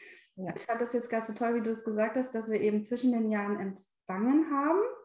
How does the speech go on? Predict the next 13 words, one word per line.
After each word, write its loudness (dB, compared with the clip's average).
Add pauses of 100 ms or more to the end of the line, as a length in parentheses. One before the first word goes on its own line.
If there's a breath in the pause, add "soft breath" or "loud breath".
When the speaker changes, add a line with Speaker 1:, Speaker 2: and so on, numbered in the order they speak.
(140)
Speaker 2:
eigentlich 0
ja -2
alles, 0
was -4
wir 2
brauchen 0
für 0
dieses -4
Jahr. -2
Da 0
haben 2
wir 2
uns 0